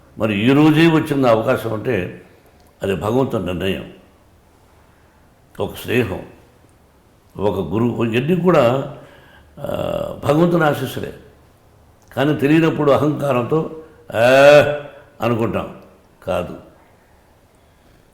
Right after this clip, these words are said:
కాళ్ళు తల పైకి, తల కిందకి పెట్టి కాళ్ళు పైకి లేపి తపస్సు చేసినా ఏది జరగాలో అది జరుగుతుంది, ఎప్పుడు జరగాలో అప్పుడే జరుగుతుంది.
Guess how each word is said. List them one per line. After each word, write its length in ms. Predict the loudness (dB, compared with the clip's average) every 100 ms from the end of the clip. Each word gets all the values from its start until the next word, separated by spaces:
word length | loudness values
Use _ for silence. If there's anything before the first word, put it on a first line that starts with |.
| _ 0
కాళ్ళు 500 | 2 4 2 0 -10 -2
తల 340 | 0 0 -4 -16 -4
పైకి, 420 | -2 -2 -6 -8
తల 220 | -2 -2
కిందకి 340 | -2 -4 -4 -2
పెట్టి 200 | -4 -2
కాళ్ళు 260 | 0 0
పైకి 280 | 0 -2 -2
లేపి 160 | -4 -4
తపస్సు 420 | -4 -2 -4 -6
చేసినా 360 | -6 -4 -4 -8 -16 -20 -20 _ -20 -20 -20 -8
ఏది 380 | 0 2 4 4
జరగాలో 600 | 4 4 4 4 4 4
అది 200 | 4 2
జరుగుతుంది, 460 | 2 0 -4 -8 -16 -20 _ _ _ _ _ _ _ -4
ఎప్పుడు 280 | -4 2 4
జరగాలో 580 | 6 6 4 4 4 4
అప్పుడే 260 | 2 2 2
జరుగుతుంది. 560 | 0 -2 -6 -10 -14